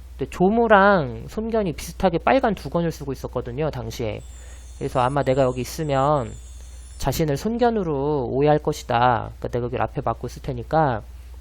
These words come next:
넌 빨리 도망가라." 그래서 도망을 가고요. 실제로 이제 얘네들은 조무가 이제 손견인 줄 알고 얘를 막 잡으려고 하고,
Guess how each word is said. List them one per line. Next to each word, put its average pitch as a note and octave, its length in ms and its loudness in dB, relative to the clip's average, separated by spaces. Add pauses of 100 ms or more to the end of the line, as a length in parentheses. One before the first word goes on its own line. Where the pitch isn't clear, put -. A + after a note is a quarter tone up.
(120)
넌 C3 180 -6
빨리 D3+ 160 0
도망가라." B2 680 2 (580)
그래서 C3+ 160 -8
도망을 D#3 340 2
가고요. B2+ 640 -2
실제로 A#3 400 0
이제 E3 180 0
얘네들은 C#3 640 -2 (580)
조무가 D3+ 440 0
이제 B2+ 120 -2
손견인 F#3+ 400 -4
줄 C#3+ 120 -2
알고 A2+ 460 -4 (1400)
얘를 A#2+ 260 -6
막 A2+ 160 -8 (480)
잡으려고 B2 440 -4
하고, D#3 380 -2